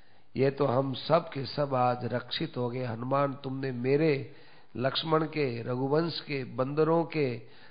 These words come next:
जानकी के, सबके प्राण बचा दिए। तुमने आज सब पर बड़ा भारी, अ, जो है ये सुकृत कार्य किया है। अब एक ही बात है कि शत योजन विस्तृत समुद्र का कैसे लंघन किया जाएगा।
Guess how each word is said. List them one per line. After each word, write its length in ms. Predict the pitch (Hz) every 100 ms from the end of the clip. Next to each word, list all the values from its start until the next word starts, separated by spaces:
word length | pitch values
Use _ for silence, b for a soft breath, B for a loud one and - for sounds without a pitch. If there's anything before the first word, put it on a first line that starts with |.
| b
जानकी 600 | 113 135 147 160 147 175
के, 220 | - 139
सबके 480 | 123 - 220 214 202
प्राण 340 | 160 139 131 127
बचा 380 | 127 117 113
दिए। 440 | 113 113 104 - - - b b b -
तुमने 320 | 135 147 156
आज 280 | 147 151 156
सब 360 | - - 180 -
पर 140 | 143
बड़ा 300 | 139 135 135
भारी, 500 | 110 120 131 175 180 b b b b -
अ, 40 | 143 143 127 135 -
जो 140 | 139 135
है 260 | 123 147
ये 140 | 143 123
सुकृत 520 | - 147 - 175 -
कार्य 380 | 143 127 131 123
किया 340 | - 123 120
है। 220 | 117 117 - - - - - b b b b b -
अब 140 | 135
एक 320 | 143 165 180
ही 100 | 185
बात 360 | 170 139 135 131
है 260 | 127 147
कि 180 | 147 147
शत 340 | - - 175 -
योजन 420 | 143 139 139 147 143
विस्तृत 540 | 120 127 - 160 165
समुद्र 560 | - - 107 131 139 139
का 220 | - 135
कैसे 840 | - - 143 160 160 - - 180
लंघन 500 | 156 139 139 147 156
किया 280 | 147 131 127
जाएगा। 640 | 127 127 127 117 113 104